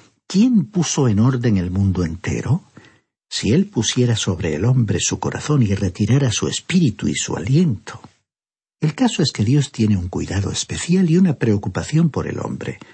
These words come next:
Y podemos apreciar eso cuando leemos el versículo treinta y uno de este mismo capítulo treinta y cuatro. "De seguro conviene decirle a Dios, 'Ya he llevado el castigo, no volveré a ofender'".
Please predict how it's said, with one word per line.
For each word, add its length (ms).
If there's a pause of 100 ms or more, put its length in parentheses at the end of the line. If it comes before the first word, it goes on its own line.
(320)
Y 100
podemos 420
apreciar 500
eso 300
cuando 280
leemos 520
el 100
versículo 560
treinta 380
y 120
uno 200
de 80
este 260
mismo 480
capítulo 600
treinta 380
y 60
cuatro. 480 (1500)
"De 160
seguro 540
conviene 680
decirle 540
a 80
Dios, 480 (600)
'Ya 320
he 180
llevado 400
el 120
castigo, 760 (400)
no 280
volveré 540
a 80
ofender'". 640